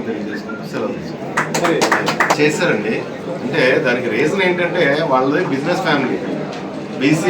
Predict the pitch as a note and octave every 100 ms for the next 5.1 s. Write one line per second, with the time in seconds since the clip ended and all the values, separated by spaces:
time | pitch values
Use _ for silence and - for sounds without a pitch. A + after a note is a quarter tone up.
0 | D3 C3+ - D3 - - - A#2 C3 D#3
1 | D#3 C3 C3 C#3 C#3+ B2 B2 A#2 F#2+ -
2 | - - - - - - - A#2 C3 D3+
3 | C#3+ C#3 C3 A#2+ G2+ - - - - -
4 | A#2+ C#3+ D3 D#3+ F3+ E3 D#3 D3+ D3 -
5 | A2